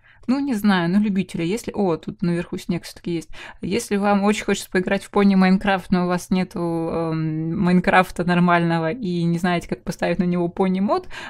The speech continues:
а, то можно, конечно, поиграть и в это, но, м, очень такое, знаете, сомнительное удовольствие. Можно, э,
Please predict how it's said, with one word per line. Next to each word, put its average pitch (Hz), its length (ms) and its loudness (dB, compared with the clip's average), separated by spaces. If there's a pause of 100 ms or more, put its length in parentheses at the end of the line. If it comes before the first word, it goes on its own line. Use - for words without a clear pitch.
а, 165 120 -2
то 180 140 0
можно, 190 240 2
конечно, 180 260 -4
поиграть 180 440 -2
и - 20 0
в 190 80 -2
это, 311 280 -4
но, 202 440 -2
м, 165 760 -4
очень 185 340 -4
такое, 170 340 -4
знаете, 175 260 -4
сомнительное 180 580 -2
удовольствие. 185 480 -4 (460)
Можно, 185 680 -2 (280)
э, 214 60 -8